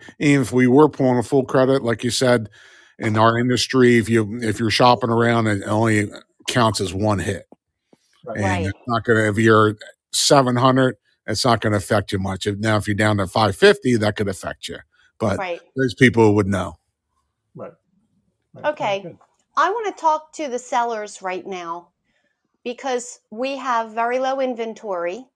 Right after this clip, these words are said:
Speaker 3: and their sellers are reluctant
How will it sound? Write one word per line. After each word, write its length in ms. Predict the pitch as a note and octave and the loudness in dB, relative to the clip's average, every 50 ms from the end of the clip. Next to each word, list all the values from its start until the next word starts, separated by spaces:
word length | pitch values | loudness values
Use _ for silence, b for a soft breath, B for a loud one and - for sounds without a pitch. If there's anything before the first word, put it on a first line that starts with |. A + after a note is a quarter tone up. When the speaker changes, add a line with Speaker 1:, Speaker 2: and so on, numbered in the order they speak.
| _ _ _ _ _ _ _ _ _ _ _ _ _ _ _ _ _ _ - | _ _ _ _ _ _ _ _ _ _ _ _ _ _ _ _ _ _ -10
Speaker 3:
and 580 | A3+ A3+ A#3 A3+ G#3+ G#3 G#3 G#3 G3+ G3+ - _ _ _ _ _ _ _ _ _ _ _ _ _ _ _ _ _ _ _ | -8 -6 -6 -6 -6 -8 -8 -8 -10 -12 -16 _ _ _ _ _ _ _ _ _ _ _ _ _ _ _ _ _ _ _
their 300 | - A#3+ A#3 A3 G#3+ - _ A3+ - | -2 -2 -2 -4 -6 -14 _ -20 -20
sellers 460 | - - C4 C4 C4 C#4 C4+ B3+ C4 | -4 -2 -2 0 0 -2 -4 -6 -8
are 80 | B3+ | -8
reluctant 600 | A3 A3+ A3 G#3+ G#3 G3+ G#3 - - B3 B3 B3 | -6 -6 -6 -2 -2 -4 -4 -4 -8 -8 -8 -8